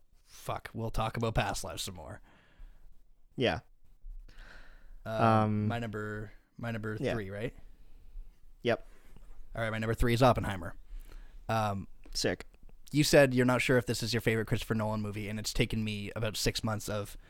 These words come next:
Speaker 1: constantly going back and forth on where it falls in the Christopher Nolan rankings for me, and I think I, at this point I feel confident saying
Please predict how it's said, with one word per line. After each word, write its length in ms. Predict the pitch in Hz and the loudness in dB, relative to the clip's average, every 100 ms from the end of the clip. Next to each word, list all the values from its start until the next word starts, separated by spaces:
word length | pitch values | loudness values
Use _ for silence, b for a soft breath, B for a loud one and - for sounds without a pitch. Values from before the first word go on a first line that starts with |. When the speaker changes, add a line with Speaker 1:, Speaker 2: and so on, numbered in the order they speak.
| - - - - | -20 -18 -12 6
Speaker 1:
constantly 440 | 151 131 - 117 | 8 8 6 0
going 200 | 110 110 | 0 2
back 200 | 107 104 | 2 2
and 120 | 107 | 0
forth 300 | - 101 101 | -2 0 0
on 180 | 90 104 | -2 -2
where 220 | 101 101 | -2 -2
it 80 | 87 | -2
falls 360 | - 104 95 104 | 0 0 0 -2
in 60 | |
the 60 | 107 | -4
Christopher 340 | - - - | -2 -4 -4
Nolan 240 | 107 101 101 | -6 -4 -6
rankings 300 | 95 98 101 | -6 -6 -6
for 100 | 107 | -6
me, 100 | 104 | -6
and 120 | 92 | -6
I 100 | 101 | -6
think 240 | 113 120 107 | -2 -2 0
I, 120 | 101 | -2
at 120 | 98 | -2
this 140 | 113 - | -2 2
point 220 | 123 110 | 2 2
I 40 | |
feel 160 | 104 110 | -2 -2
confident 380 | 107 98 107 - | -2 -4 -8 -6
saying 300 | 104 98 | -6 -6